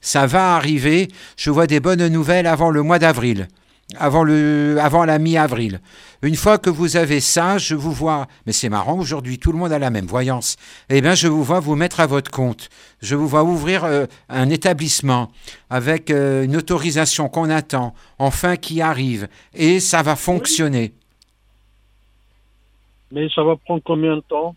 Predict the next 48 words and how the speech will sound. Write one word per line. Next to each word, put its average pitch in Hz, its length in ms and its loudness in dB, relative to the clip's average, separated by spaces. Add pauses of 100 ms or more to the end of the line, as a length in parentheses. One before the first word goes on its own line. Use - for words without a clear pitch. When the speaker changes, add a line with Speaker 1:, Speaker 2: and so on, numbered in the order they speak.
Speaker 2:
Parce 123 160 -12
que 135 180 -10
je 135 160 -8
suis 165 240 -4
en 170 140 0
attente 175 380 -2
depuis, 156 340 -4 (140)
euh, 175 160 0 (100)
pratiquement 185 540 -6
trois 180 340 -4
mois. 175 300 -6 (460)
Speaker 1:
Ah 175 120 -2
ben 123 80 0
c'est 139 180 0
rien, 165 240 2
vous 120 140 -2
avez 101 160 -2
de 98 40 -4
la 135 120 2
chance, - 260 -4
monsieur. 131 380 -2 (240)
J'ai 135 180 0
des 135 160 2
clients, 151 400 0
des 143 140 0
patients, 156 480 -2 (220)
c'est - 160 -2
en 135 120 4
années 160 320 4
qu'on 127 220 -2
compte. 120 320 -4 (260)
Vous 135 220 -2
inquiétez 175 340 0
pas, 185 240 0
pour 160 200 0
le 165 100 2
mois 160 180 2
d'avril, 156 460 0 (200)
je - 140 -4
vois 160 140 4
des 147 220 2
autorisations 165 640 0
pour 160 140 -2
vous 151 120 0
mettre 175 200 -2
à 160 40 4
votre 147 240 0
compte, 165 300 0